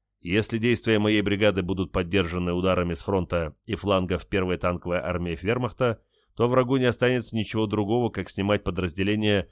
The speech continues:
с майкопского направления или брать их из корпуса Ф и бросать против нас. В первом случае это даст возможность Черноморской группе войск ударить на Майкоп. Во втором – ослабит фронт обороны корпуса генерала Фельми,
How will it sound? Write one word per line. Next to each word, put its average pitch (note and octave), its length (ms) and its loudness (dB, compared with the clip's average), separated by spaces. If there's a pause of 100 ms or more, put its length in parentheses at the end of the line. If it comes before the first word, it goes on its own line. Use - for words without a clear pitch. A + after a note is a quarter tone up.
(140)
с - 140 -16
майкопского A2 640 0
направления G2 800 2 (300)
или C3 220 2
брать G#2+ 380 4
их G2 280 -6
из F#2 120 -4
корпуса F#2+ 540 -2
Ф G2+ 300 -2 (220)
и A#2+ 120 0
бросать G2 440 0
против F#2 340 -2
нас. F2+ 340 -2 (560)
В - 60 -20
первом B2 280 4
случае B2 580 -2 (180)
это A2+ 260 -2
даст A#2 260 2
возможность A2 540 0
Черноморской G#2 600 0
группе F#2+ 280 -4
войск G#2 420 -2
ударить F#2 420 -2
на F#2 60 -2
Майкоп. F#2 440 -2 (560)
Во E2+ 100 -4
втором – G2 520 0 (260)
ослабит G#2+ 520 0
фронт A2 300 0
обороны F#2+ 400 2
корпуса G2 440 -2
генерала F2+ 440 0
Фельми, A2 500 -2